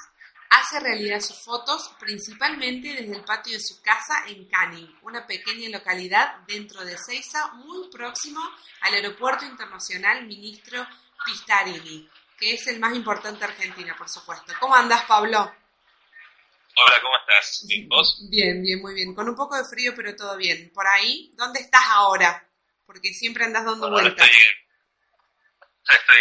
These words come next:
Speaker 2: en Capital. Eh, está lindo el día, no hace tanto calor como dijeron que fueron los últimos días. Así que, bien,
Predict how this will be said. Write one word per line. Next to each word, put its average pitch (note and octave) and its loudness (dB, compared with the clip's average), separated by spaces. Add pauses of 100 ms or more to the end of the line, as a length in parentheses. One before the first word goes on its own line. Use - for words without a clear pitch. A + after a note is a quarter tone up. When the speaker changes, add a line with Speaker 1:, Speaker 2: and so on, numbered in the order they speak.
(140)
Speaker 2:
en - -14
Capital. - 4
Eh, G2 -16
está - 2
lindo A#2 0
el A#2 0
día, C3 4
no - 4
hace - 0
tanto A#2 -6
calor A#2 0 (380)
como F#2+ -2
dijeron G#2+ 4 (760)
que - -20
fueron G2+ -6
los F#2+ 4
últimos - 6
días. F#3+ 6 (1120)
Así - 6
que, D3+ 6 (380)
bien, A2+ 8